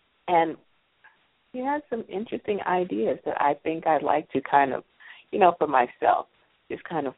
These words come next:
follow through on. And, um, I think, you know, as for me, I think that sometimes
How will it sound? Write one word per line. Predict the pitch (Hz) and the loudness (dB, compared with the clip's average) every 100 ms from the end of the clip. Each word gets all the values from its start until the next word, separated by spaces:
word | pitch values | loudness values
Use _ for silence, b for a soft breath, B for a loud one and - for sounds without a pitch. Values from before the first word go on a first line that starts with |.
| - | 6
follow | 127 120 117 - | 6 6 0 -4
through | 120 117 | -6 -4
on. | 101 - - _ b b - | -6 -12 -16 _ b b -2
And, | 196 165 170 160 _ - | 2 4 2 -6 _ -6
um, | 160 143 139 - _ _ _ _ | -2 -2 -4 -14 _ _ _ _
I | - | -14
think, | 180 180 - | -10 -10 -10
you | 165 165 | -10 -6
know, | 143 | -2
as | - 143 - _ _ _ _ _ | -2 -2 -6 _ _ _ _ _
for | - | -8
me, | 254 147 127 - | -6 -6 -6 -8
I | - 175 | -6 -4
think | 190 180 | -2 -2
that | 175 147 _ b b b _ _ - | -2 -2 _ b b b _ _ 0
sometimes | 220 226 202 165 151 147 | 0 2 4 6 6 0